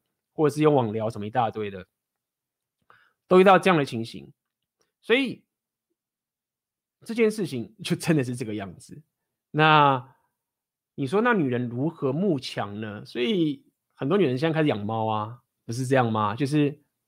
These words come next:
她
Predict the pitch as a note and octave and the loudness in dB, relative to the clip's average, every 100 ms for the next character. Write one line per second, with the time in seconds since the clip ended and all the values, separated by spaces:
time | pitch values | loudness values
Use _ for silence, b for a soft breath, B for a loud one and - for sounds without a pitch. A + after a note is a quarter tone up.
0 | _ _ _ _ _ _ _ _ _ _ | _ _ _ _ _ _ _ _ _ _
1 | _ _ _ _ _ _ _ _ - F#3+ | _ _ _ _ _ _ _ _ 2 4
2 | F#3+ - | 4 0